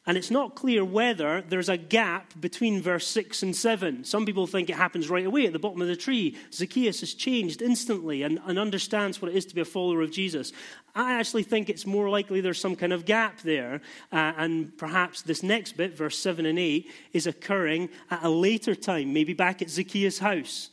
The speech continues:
So now, and it says Zacchaeus stands up to speak to the Lord, and I suspect maybe they went to his house and he was sitting down. That makes more sense to me, but it doesn't really matter. Whether it's at the bottom of the tree or later that same day or even another day, it doesn't matter. Um,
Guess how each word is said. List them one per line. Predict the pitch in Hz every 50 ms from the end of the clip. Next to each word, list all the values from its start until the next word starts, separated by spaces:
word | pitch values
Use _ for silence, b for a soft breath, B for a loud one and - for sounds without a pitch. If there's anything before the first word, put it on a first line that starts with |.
| B B B B B B -
So | - - 165
now, | 151 170 175 185 180
and | 160 139 135 151 160 160 165
it | 170
says | - - 202 185 156
Zacchaeus | 165 160 - 202 175 - -
stands | - - - - 170 160 156 147 143 165
up | 165 143 - - - -
to | - -
speak | 143 - - - 165 151 - -
to | - -
the | 127 135
Lord, | 127 135 147 139 131 123 120
and | 139 139
I | 127
suspect | - - 131 - - 165 139 131
maybe | 147 143 143
they | 135 139
went | 147 170 165 147
to | 139
his | 131 120
house | 135 139 131
and | - 143
he |
was | 135 123
sitting | - 170 143
down. | - 202 175 113 B B B B B -
That | 190 175
makes | 170 165 -
more | - 170 156
sense | - - 165 151 147 -
to | 143
me, | 139 139
but | - 220
it | 247
doesn't | 240 339 269 262 240
really | 220 202 185
matter. | 180 175 170 165 - - 127 113 B B B B
Whether | - 240 262 277
it's | 269 233 - 247
at | 196
the | 202
bottom | 170 156 233 247 208 208
of | 226 214
the | 208
tree | 208 - - 190 175 165
or | 151 147
later | 151 170 196 233 254 254 254 247 196
that | 185 170 156 -
same | - - 196 185 180 175
day | 160 165 165 165 160 160 B B B -
or | 151 156
even | 156 143 147
another | 147 147 165 196 220 208 202
day, | 185 151 175 160 160 156 151 151 B B B B
it | - 160 160
doesn't | 185 175 160 165 151
matter. | 151 151 151 147 151 160 151 147 147 B B B B B -
Um, | 147 139 135 139 139